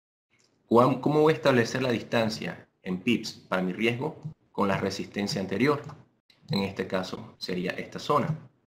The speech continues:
Y puedo tomar una venta en esta posición. Y de acuerdo a los puntos que establecí, con toda la información que me da mi gráfico,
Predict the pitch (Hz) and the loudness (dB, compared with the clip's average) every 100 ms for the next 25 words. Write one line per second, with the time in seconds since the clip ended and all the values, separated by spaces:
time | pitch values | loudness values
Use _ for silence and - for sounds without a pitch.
0 | _ 113 - 120 120 104 101 107 110 - | _ -4 0 4 4 4 0 0 -4 -12
1 | _ _ _ - 123 104 104 151 120 107 | _ _ _ 4 4 6 4 4 2 0
2 | 101 - - 95 92 92 104 104 113 160 | -2 -4 -8 -6 -6 -6 -6 -6 -2 -2
3 | 160 - - _ _ _ _ _ - - | -2 -6 -18 _ _ _ _ _ -8 -8
4 | - - - - - 113 95 98 98 - | -8 -18 -20 -18 0 2 2 2 0 0
5 | 156 190 226 185 98 85 - _ _ 104 | 4 6 4 2 0 -2 -8 _ _ 0
6 | 98 98 - 156 156 104 - 92 - 95 | 0 -2 2 4 4 0 -4 -6 -4 -4
7 | 92 - 120 117 131 - _ _ _ - | -4 0 0 2 -2 -10 _ _ _ -2
8 | 101 104 160 170 143 123 110 - 131 135 | 0 2 4 4 4 0 0 0 -2 0
9 | 101 107 104 104 104 127 170 - | 0 0 0 0 0 -4 -6 -8